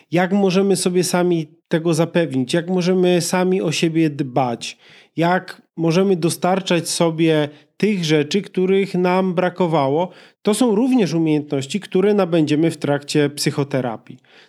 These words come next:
Dlatego gorąco wam polecam skorzystanie z takiej opcji i porozmawianie z specjalistą, specjalistką,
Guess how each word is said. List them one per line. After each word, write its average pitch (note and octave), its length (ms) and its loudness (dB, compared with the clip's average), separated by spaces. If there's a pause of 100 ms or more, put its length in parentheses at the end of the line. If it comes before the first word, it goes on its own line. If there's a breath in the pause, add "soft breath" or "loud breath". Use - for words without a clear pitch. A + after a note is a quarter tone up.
(100)
Dlatego F#3 360 0
gorąco F#3+ 520 2
wam D#3 220 2
polecam C#3+ 640 -2 (440 soft breath)
skorzystanie F3+ 720 0
z - 60 -6
takiej C3 340 -2
opcji C3 580 -8 (500 loud breath)
i D#3 640 2 (260)
porozmawianie E3+ 920 2
z C3+ 560 -2
specjalistą, D3 840 -2
specjalistką, C#3 920 -4